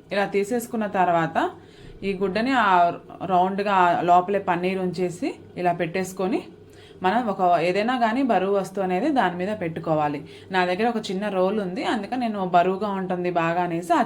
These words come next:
చిన్న రోల్ని పెట్టాను. ఇలా మనం ఒక అరగంట పెట్టుకుంటే సరిపోతుంది. అలా లూజ్ లూజ్గా ఉన్న ఆ పన్నీర్ అనేది ఇలా బరువు పెట్టడం వల్ల బాగా గట్-, గట్టిగా అయిపోయి గ-, ఒక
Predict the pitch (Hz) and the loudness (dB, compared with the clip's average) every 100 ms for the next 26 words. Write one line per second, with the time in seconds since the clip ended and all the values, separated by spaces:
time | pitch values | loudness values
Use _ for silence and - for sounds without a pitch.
0 | 202 190 196 175 202 226 185 165 156 156 | -2 -4 0 0 0 0 -2 -2 -2 -2
1 | 139 - - - - 196 226 240 226 220 | -4 -12 -20 -20 -4 2 4 4 2 2
2 | 190 185 175 180 185 180 180 180 214 208 | 2 2 2 0 -2 -2 -4 -4 -4 -2
3 | 277 214 180 190 175 160 151 147 - - | 0 0 0 0 -2 -2 -6 -8 -10 -20
4 | - - - - - - - - - - | -20 -20 -20 -20 -20 -20 -20 -20 -20 -20
5 | - - - 196 202 208 214 208 226 214 | -20 -20 -8 0 0 2 -2 0 0 2
6 | 220 202 202 180 180 180 208 202 190 185 | 0 2 2 2 2 0 0 0 0 0
7 | 302 311 202 180 180 202 208 - 214 185 | 0 2 2 4 2 0 -2 -2 -2 0
8 | 175 208 311 214 196 180 170 160 - - | 0 2 2 4 2 2 -2 -4 -8 -20
9 | - 170 175 165 208 208 180 180 226 226 | -10 -6 -6 2 4 6 2 -2 -2 -2
10 | 170 - 190 185 | -6 -8 -4 2